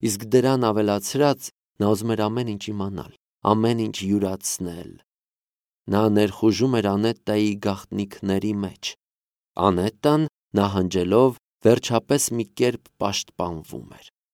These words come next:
Այդ բոլորը նրան մասամբ վրդովում էր, մասամբ ուրախություն պատճառում և զվարճացնում։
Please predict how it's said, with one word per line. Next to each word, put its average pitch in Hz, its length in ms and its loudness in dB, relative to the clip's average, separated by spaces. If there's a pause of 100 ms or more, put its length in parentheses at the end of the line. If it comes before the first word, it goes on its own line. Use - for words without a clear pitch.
(560)
Այդ 101 220 4
բոլորը 117 380 6
նրան 113 320 0
մասամբ 101 580 0
վրդովում 98 680 -2
էր, 82 140 -10 (180)
մասամբ 90 460 -2
ուրախություն 87 640 -6
պատճառում 117 580 -4
և 87 200 -6
զվարճացնում։ 87 920 -8